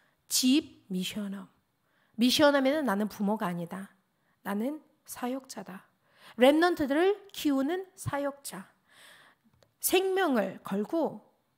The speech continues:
정말 렘넌트를 위해서 기도를 하며 렘넌트들을 위해서 내가 모범이 되어야 됩니다. 네,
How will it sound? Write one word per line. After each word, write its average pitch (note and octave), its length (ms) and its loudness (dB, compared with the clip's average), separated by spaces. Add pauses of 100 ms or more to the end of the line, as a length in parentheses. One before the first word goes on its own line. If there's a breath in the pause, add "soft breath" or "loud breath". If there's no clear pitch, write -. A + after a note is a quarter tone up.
(360)
정말 E4+ 520 -2
렘넌트를 A3 560 -4
위해서 G3 560 -10
기도를 B3+ 440 -4
하며 C4 380 -6 (280 soft breath)
렘넌트들을 C4 680 -2
위해서 G3+ 480 -4 (480 soft breath)
내가 G#3+ 540 -4
모범이 A3 400 -4
되어야 G3 340 -12
됩니다. G#3+ 540 -16 (680)
네, F#3+ 280 -12